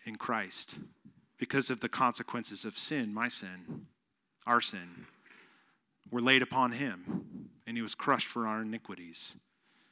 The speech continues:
The face of evil was on the cross. And you know why? You know what happens after that?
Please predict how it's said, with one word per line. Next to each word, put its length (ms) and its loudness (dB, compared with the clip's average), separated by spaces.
The 60 -4
face 280 10
of 120 0
evil 220 2
was 180 -4
on 100 -6
the 80 -8
cross. 560 -6
And 100 0
you 80 10
know 120 8
why? 340 6
You 140 6
know 100 10
what 200 8
happens 300 4
after 220 -2
that? 240 4